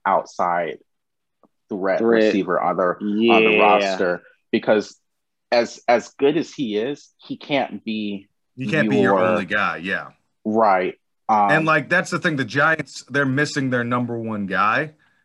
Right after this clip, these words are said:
Speaker 3: They've got other guys that are good twos and a solid receiving tight end. They just don't have that number one threat.
Speaker 1: Right.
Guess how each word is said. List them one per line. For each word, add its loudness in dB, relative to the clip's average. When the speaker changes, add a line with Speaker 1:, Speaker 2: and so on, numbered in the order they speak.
Speaker 3:
They've -4
got -2
other 0
guys 0
that -4
are -2
good -10
twos -10
and -2
a -4
solid -2
receiving -6
tight -2
end. -2
They -2
just -2
don't -4
have 0
that -2
number -4
one -8
threat. -12
Speaker 1:
Right. -8